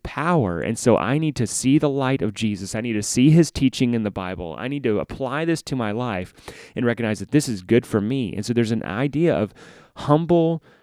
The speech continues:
reception to the light. That is what God requires from you and me. And, uh, um, and there's a sense in which that does, will at times, lead to a brokenness within us. This is what David talks about in, in Psalm fifty-one,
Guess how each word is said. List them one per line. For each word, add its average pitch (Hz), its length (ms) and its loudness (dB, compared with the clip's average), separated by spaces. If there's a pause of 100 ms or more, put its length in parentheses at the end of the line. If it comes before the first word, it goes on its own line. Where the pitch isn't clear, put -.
(120)
reception - 920 -2 (520)
to 113 140 4
the 98 100 0
light. - 380 -6 (180)
That 120 540 0
is 110 180 0
what 107 220 4
God 117 280 0
requires 107 1040 -4 (360)
from 110 240 2
you 98 240 2
and 92 160 -6
me. 87 300 -10 (760)
And, 110 340 -6
uh, 90 220 -8 (480)
um, 104 260 -4
and 139 80 4
there's 147 140 6
a 147 80 2
sense 208 280 0
in 196 100 2
which 113 200 2
that 117 280 -2
does, 156 380 4
will 120 240 4
at 98 160 -2
times, 143 580 -6
lead 127 280 -2
to 143 120 2
a 123 60 4
brokenness 131 580 0
within - 220 -12
us. 95 120 -10
This 160 120 -4
is - 40 -2
what 147 160 4
David 113 360 0
talks 92 280 -10
about 82 240 -6
in, 92 120 -8
in 101 80 -4
Psalm 110 300 2
fifty-one, 98 600 -2